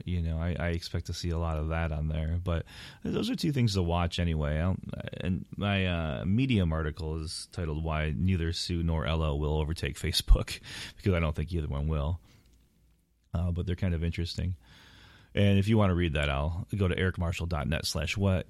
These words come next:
click on, uh, episode number sixteen, and, and, and you can link from there to that article. So what this all brings me to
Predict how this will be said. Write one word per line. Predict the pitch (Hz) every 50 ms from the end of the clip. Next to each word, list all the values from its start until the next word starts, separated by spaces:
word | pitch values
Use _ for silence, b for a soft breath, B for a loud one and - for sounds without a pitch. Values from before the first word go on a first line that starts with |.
| - -
click | - 98 85 -
on, | 78 76 73 64
uh, | 65 65 - -
episode | 90 - - - 87
number | 80 76 76
sixteen, | 87 - - 98 - - - - - 82 78 76 71
and, | 71 69 58 -
and, | - 73 65
and | 50 - 60 80 82 82
you | 85
can | - 82 80 82 78
link | 76 69 87
from | - - - 76 78 80 92 - - -
there | - 87 90 98 113 120 92 85 85 85 85 85 85 85 85
to | - - - 92 82 78 82 -
that | - 80 82 78 - -
article. | - 67 76 87 92 - - - 73 98 87 - _ - - - _ _ _ _ _ _ _ _ _ _ _ _ _ _ _ _ _ _ _ _ _ _ _ -
So | - 139
what | 147 196
this | 202 175
all | 170 156 143 117
brings | 95 117 117 117 98 87
me | 92 90
to | 87 - 85 85 87 82 92